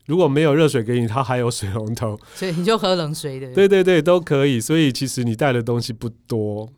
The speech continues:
Speaker 1: 但是你会体会到一个所谓的三千公尺上面的山是什么样的山，然后你会终于体会到郊山跟百岳的不同，因为百岳通常是没有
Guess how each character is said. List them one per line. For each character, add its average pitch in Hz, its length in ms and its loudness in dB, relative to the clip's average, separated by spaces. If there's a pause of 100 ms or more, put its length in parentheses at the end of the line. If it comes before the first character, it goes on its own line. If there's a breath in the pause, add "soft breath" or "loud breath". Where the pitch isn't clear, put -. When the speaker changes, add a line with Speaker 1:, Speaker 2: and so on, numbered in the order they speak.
Speaker 1:
但 185 100 2
是 180 140 2
你 120 160 2
会 165 160 2
体 - 300 -8
会 135 200 -2
到 127 240 -4
一 127 100 -10
个 117 140 -4
所 110 200 -8
谓 156 100 -2
的 117 140 -6
三 135 200 -4
千 143 200 -2
公 139 120 0
尺 110 160 -6
上 117 200 -4
面 113 180 -2
的 101 80 -8
山 110 260 -6
是 113 160 -10
什 - 140 -10
么 92 80 -12
样 107 140 -8
的 95 100 -10
山， 107 380 -10
然 127 100 -2
后 180 160 0 (380 loud breath)
你 131 160 -2
会 196 160 4
终 180 260 0
于 143 100 2
体 113 160 -8
会 139 160 -2
到 131 160 0
郊 131 300 -2
山 131 340 -2 (380 soft breath)
跟 147 300 0
百 107 180 -4
岳 139 160 2
的 117 100 -2
不 127 140 -6
同， 110 260 -6
因 143 60 0
为 147 80 0
百 113 240 -8
岳 131 180 0
通 127 300 -6
常 110 120 -4
是 139 100 -8
没 123 160 -2
有 113 180 -4